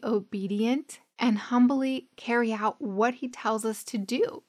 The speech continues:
And there's also a quote by, um, this French priest. You might know him. He's a Jesuit, and he's also an author, a very popular author. That would be, uh, Jean-Pierre de Cusat, and I'm probably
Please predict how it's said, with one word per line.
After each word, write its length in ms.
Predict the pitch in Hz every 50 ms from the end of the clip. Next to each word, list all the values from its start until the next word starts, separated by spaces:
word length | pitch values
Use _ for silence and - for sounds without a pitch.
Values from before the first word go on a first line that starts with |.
| _ _ _ _ _ _ _ _ _ _ -
And 140 | 254 240 247
there's 160 | 254 254 247
also 300 | 240 240 247 294 269 247
a 60 | 240
quote 500 | - - - 226 214 214 220 - - - - - - -
by, 320 | 220 208 208 208 208 202
um, 280 | 196 190 185 196 196 202
this 280 | - 202 196 - -
French 680 | - - - - 226 247 262 269 262 - - - - - _ _ _ _
priest. 800 | - - - 220 214 196 190 - - - - - - - - - -
You 100 | 214 202
might 300 | 196 202 220 262 - 285
know 260 | 233 220 208 202 196
him. 380 | 196 214 190 - 233 240 381 427 _ - - - - - -
He's 200 | _ - 254 240
a 60 | 226 208
Jesuit, 760 | 202 220 214 214 202 214 208 208 226 247 247 - - - _ _ _ _ _ _ -
and 200 | - 214 220 214
he's 140 | 220 220 202
also 300 | 208 - - - 233 233
an 120 | 233 226 240
author, 440 | - 202 202 202 - 220 269 - -
a 60 | -
very 360 | 196 202 214 214 214 214 208
popular 560 | 208 - - 233 247 - 302 262 240 220 - 214
author. 420 | 190 196 214 - 208 208 226 247 - _ _ _ _ _ -
That 140 | 226 220 214
would 160 | 220 208 196
be, 320 | 240 226 220 214 208 -
uh, 200 | - 208 202 202
Jean-Pierre 760 | 202 190 233 220 220 220 220 220 - - 233 214 208 208 214
de 160 | 208 - 202 208
Cusat, 540 | 208 - 233 208 - - 214 190 196 220 - -
and 120 | 220 202
I'm 80 | 208 202
probably 680 | - - - 233 226 208 220 196 202 202 202 196 208